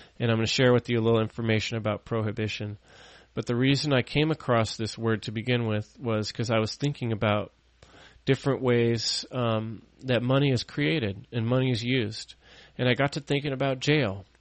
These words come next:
because, um, I've always heard that in jail, instead of using money, they use cigarettes.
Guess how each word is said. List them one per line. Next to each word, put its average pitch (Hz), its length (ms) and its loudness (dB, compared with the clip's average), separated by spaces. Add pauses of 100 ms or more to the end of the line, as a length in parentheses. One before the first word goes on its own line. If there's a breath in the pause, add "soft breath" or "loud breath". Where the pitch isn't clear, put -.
(120)
because, 123 480 -4
um, 120 320 -4
I've 120 140 2
always 123 260 2
heard 127 260 -2
that 117 180 -2
in 110 120 -6
jail, 135 520 0 (500 loud breath)
instead 120 320 0
of 113 40 2
using 113 360 0
money, 113 300 -2
they 120 100 -2
use 123 200 -2
cigarettes. - 720 -6